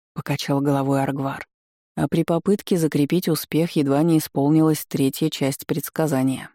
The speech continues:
В голове эхом пронеслись жуткие строки. «Море погасит надежду».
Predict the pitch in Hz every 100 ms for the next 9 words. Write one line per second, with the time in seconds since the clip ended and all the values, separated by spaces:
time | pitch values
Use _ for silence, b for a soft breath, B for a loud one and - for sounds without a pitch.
0 | _ _ _ _ _ _ _ _ _ _
1 | - 156 156 143 139 147 - 160 170 196
2 | 185 147 139 139 151 143 147 151 - 151
3 | - - 135 - - - _ _ _ _
4 | - 151 143 147 180 165 143 135 135 139
5 | - 139 135 127 -